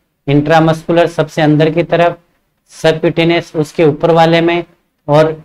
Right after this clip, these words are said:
उसके बाद में dermis में। ये तीन प्रकार के injection हो गए इस route से, इस angle में और इस angle में अपन लगाते हैं। Next अपन इसकी बात करें, इंट्राओसियस का मतलब है, ये देखो intraspinal है,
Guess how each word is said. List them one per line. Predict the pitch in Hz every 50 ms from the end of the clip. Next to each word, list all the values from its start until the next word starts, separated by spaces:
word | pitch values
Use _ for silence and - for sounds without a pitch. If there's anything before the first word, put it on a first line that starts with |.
| _ _ 147
उसके | 143 147 - - 165
बाद | 156 151 151 147 151
में | 160 165 160 135
dermis | 143 139 127 127 135 135 123 - -
में। | 117 110 104 101 - _ _ _ _ _ _
ये | 143 151 156 156
तीन | 151 156 160 160
प्रकार | 156 160 147 151 156 147 139 147
के | 147 147
injection | 139 135 131 139 131 - - 139
हो | 135 135
गए | 131 165 180 180 175 170
इस | 160 - -
route | 156 143 147 147 147
से, | 147 - 170 175
इस | 175 175 175 160 -
angle | 165 143 135 131 131 135 131
में | 135 151 160 170
और | 165 156 139
इस | 143 147 - - _ _ _ - - - - _ -
angle | 123 127 123 131 131
में | 127 135 131
अपन | 127 - 156 190 220 - _ _ _ _ _ _ _ _
लगाते | 123 135 139 123 127 120 - - 117
हैं। | 110 95 104 113 110 - _ _ _ _ _ _ _ _ _ _ _ _ _ _ _ _ _ _ _ _ _ _ _ _ _ _ _ _ _ -
Next | 139 156 165 156 -
अपन | 175 160 - 165 165
इसकी | 165 165 - - 165
बात | 151 147 147 147 147 147
करें, | 147 147 147 165 156 - - _ _ _ _ _
इंट्राओसियस | 147 143 156 151 151 185 196 190 190 180 165 160 160 165 - 180 170 160 -
का | - 165 156
मतलब | 143 135 - - 123 123 113
है, | 113 110 117
ये | 123 143 156
देखो | 147 160 147 147 135
intraspinal | 139 135 139 131 175 175 160 - - - - 147 143 147 156 156 151 151
है, | 160 180 -